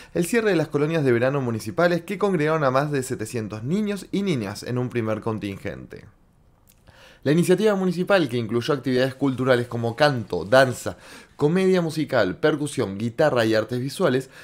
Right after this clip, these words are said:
caminatas patrimoniales, entre otras, sumó a su vez fútbol, básquet, vóley y escalada desde lo deportivo, alcanzando las tre-,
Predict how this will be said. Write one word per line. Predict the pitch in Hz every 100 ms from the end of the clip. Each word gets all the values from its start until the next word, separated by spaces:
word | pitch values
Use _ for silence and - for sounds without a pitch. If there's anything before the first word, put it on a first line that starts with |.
| - -
caminatas | - 220 220 214 208
patrimoniales, | 185 160 165 175 180 165 147
entre | 131 160 180
otras, | 143 131 147 - -
sumó | - 190 214
a | 226
su | 196
vez | 196 190
fútbol, | 190 151 98 98 107
básquet, | 101 196 - 202 151 -
vóley | 139 208 220 226 -
y | 180
escalada | 196 208 208 220 196
desde | 170 151
lo | 147 143
deportivo, | 131 131 123 - - - - - -
alcanzando | 151 170 214 202 233 214
las | 214
tre-, | 190 185 -